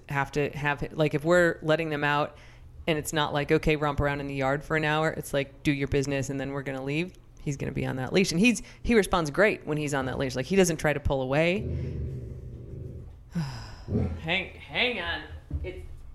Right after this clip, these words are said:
literally touching your face. God, it's so, he does this thing. I hate it.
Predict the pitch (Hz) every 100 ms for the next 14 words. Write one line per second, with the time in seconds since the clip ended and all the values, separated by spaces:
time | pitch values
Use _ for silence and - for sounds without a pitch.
0 | 226 254 294 285 285 269 262 254 254 -
1 | 220 214 196 190 - 214 - - 190 190
2 | 202 190 185 - - - - - - -
3 | 190 190 214 220 208 196 - 233 185 165
4 | - - 196 180 196 156